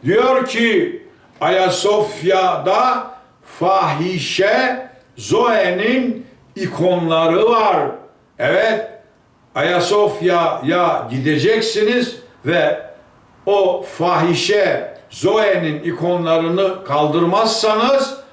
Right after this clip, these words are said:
o fahişe Zoe ile buluşmuş olacaksınız diyor. Peki Recep Tayyip Erdoğan, A K P, Diyanet, bu fahişe, o söylüyor, onun ifadesi tırnak içinde.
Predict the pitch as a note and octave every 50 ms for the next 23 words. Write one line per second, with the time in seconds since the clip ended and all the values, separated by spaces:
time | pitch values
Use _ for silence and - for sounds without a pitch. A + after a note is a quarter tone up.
0 | - _ - F#3 G3+ G3 - - - - - - F3 F#3 E3+ D#3 E3 F3+ D#3+ C3
1 | - - F#3+ G3+ G3+ F#3+ - - - - - - - - - C3+ G3+ G#3 G3+ F#3+
2 | F#3 F3+ F#3 F3 E3+ E3 G3+ A#3 B3 B3 - - - - - - - B2+ C3 E3+
3 | F3 G3 G#3 - - - - - D3+ F3+ A#3 B3 B3 A#3 - A#3 A#3 A#3 A#3 A3+
4 | A3 A3 G#3 G#3+ G#3 G3 F#3+ - - - - G3 G3 G3 G3 F#3+ F3+ C#3 A#2+ -
5 | D3 F3+ F#3 F#3+ G#3 G#3+ A3 A3+ - - - - - - - _ _ _ _ _
6 | _ _ E3 E3 - E3+ F#3 E3+ - B2 C3+ C3+ D3 F#3 F3+ F3 - D#3+ D#3+ D#3+
7 | E3+ E3+ - D#3 D#3 D#3 D3+ D3 D3+ D3 D3+ D3+ D3+ - D3+ C#3+ - D3+ D3 -
8 | D3+ D3+ C#3 A#2+ A#2+ C#3 D3+ D3+ D3+ D3+ E3+ F3+ F3+ F3 - - - - - -
9 | - - C#3 D#3+ E3+ E3+ E3+ - - - D#3 D#3+ D3+ D3 D3 D3 C3+ - F3+ F#3
10 | E3+ - - - - - - - - - - - - B2+ G#2+ G2 F#2 F#2+ G2 G2
11 | G2 A2 A2+ B2 B2+ A#2+ A#2 A2+ - - - G#2 G2 F#2 G#2 G2+ F#2+ - - G2+
12 | F2 - A2 A2 G#2+ A2 A2+ A2+ A2+ A2 A2+ A2 - A#2 A#2 A#2 B2 D3+ G3 A3+
13 | - - -